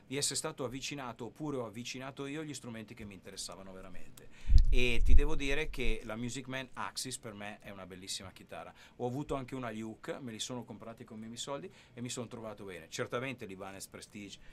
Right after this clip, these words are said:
è, è, è una bellissima chitarra e la P R S è la mia chitarra, quindi,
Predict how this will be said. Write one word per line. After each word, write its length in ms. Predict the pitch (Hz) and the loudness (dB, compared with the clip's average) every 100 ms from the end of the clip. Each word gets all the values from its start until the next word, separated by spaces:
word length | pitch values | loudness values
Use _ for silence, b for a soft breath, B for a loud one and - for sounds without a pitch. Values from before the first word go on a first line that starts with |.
| b | b
è, 200 | - 104 - | -10 -6 -2
è, 280 | - - | 6 12
è 40 | - | 12
una 180 | - - | 12 12
bellissima 400 | - - - 101 | 12 12 10 6
chitarra 460 | - - - 120 | -2 0 0 -2
e 140 | - 110 | -4 -6
la 100 | 107 | -6
P 80 | |
R 240 | 117 113 113 | -8 -8 -8
S 240 | 110 123 - | -8 -10 -12
è 180 | 107 104 - | -16 -18 -16
la 200 | 107 95 | -14 -8
mia 260 | 151 160 - | -6 -6 -8
chitarra, 520 | 95 - 85 78 78 b b - | -18 -14 -14 -14 -20 b b -16
quindi, 420 | 120 113 104 95 | -10 -8 -8 -10